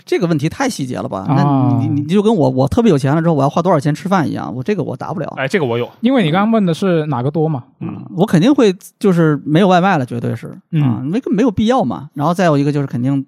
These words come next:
Speaker 1: 我还是会自己做饭的。嗯。
Speaker 2: 嗯。
Speaker 3: 我真的做过，就是想过，如果我特别有钱的话，我每天的餐饮标准在哪里？就是如果要花钱的话，
Speaker 2: 嗯。
Speaker 3: 然后我想的是，如果我特别有钱的话，我的每天的餐饮标准在一百五十块钱。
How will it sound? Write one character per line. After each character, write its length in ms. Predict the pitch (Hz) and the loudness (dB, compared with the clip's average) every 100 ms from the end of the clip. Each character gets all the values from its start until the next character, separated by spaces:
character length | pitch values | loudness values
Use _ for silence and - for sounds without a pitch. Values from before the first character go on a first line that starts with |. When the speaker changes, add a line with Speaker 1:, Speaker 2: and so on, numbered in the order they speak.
| - - | -10 -14
Speaker 1:
我 160 | 131 | -8
还 160 | 123 127 | -6 -2
是 60 | 160 | 0
会 120 | 165 | 0
自 120 | 160 | -4
己 60 | 127 | -8
做 100 | 135 | -8
饭 240 | 131 127 | -8 -12
的。 100 | - - _ _ _ _ - | -14 -20 _ _ _ _ -20
嗯。 160 | - - _ | -20 -20 _
Speaker 2:
嗯。 240 | 156 127 | 0 0
Speaker 3:
我 120 | 113 110 | 0 0
真 120 | 196 | 0
的 80 | 240 | -2
做 220 | 247 190 | -4 -2
过， 340 | 151 123 113 - | -2 -2 -6 -12
就 120 | - | -10
是 100 | 151 | -8
想 240 | 147 123 107 | -6 -8 -8
过， 140 | 127 | -8
如 100 | 127 | -4
果 80 | 143 | -4
我 80 | 120 | -4
特 100 | 143 | -4
别 120 | 139 | -4
有 80 | 120 | -6
钱 200 | - 107 | -10 -12
的 80 | |
话， 80 | 120 | -8
我 120 | 120 | -8
每 120 | 117 110 | -8 -8
天 160 | 127 | -8
的 140 | 120 117 | -8 -10
餐 340 | - - 139 | -12 -6 -4
饮 140 | 123 | -4
标 180 | 104 139 | -2 0
准 220 | 139 113 113 | 0 -2 -6
在 120 | 107 | -10
哪 180 | 104 98 | -10 -14
里？ 140 | - _ _ _ _ _ - | -16 _ _ _ _ _ -2
就 100 | 151 | -2
是 260 | 143 120 - | 0 -4 -6
如 120 | 127 | -4
果 160 | 139 | -4
要 160 | 110 123 | -2 -4
花 240 | 117 143 | -2 -2
钱 260 | 131 117 98 | -2 -4 -6
的 40 | 113 | -6
话， 220 | 113 - - | -6 -8 -4
Speaker 2:
嗯。 280 | 165 151 123 - - | -2 0 -4 -10 -6
Speaker 3:
然 120 | 117 | -2
后 100 | 143 | 0
我 140 | 127 | 0
想 180 | 123 127 | -2 -4
的 80 | 107 | -8
是， 240 | 110 117 117 _ _ | -12 -12 -12 _ _
如 100 | 135 | -4
果 80 | 147 | -2
我 60 | 127 | 0
特 100 | 147 | 0
别 80 | |
有 100 | 139 | -2
钱 220 | 127 120 110 | -2 -8 -10
的 60 | |
话， 120 | 123 | -10
我 140 | 113 107 | -10 -8
的 140 | 123 | -10
每 160 | 135 107 | -8 -8
天 180 | 101 139 | -4 -6
的 60 | |
餐 240 | 127 - 123 | -6 -8 -6
饮 80 | |
标 160 | 107 123 | -4 -4
准 160 | 120 107 | -4 -6
在 80 | |
一 80 | 123 | -8
百 80 | 120 | -8
五 120 | 120 | -10
十 80 | 147 | -12
块 120 | 110 | -14
钱。 100 | 107 | -16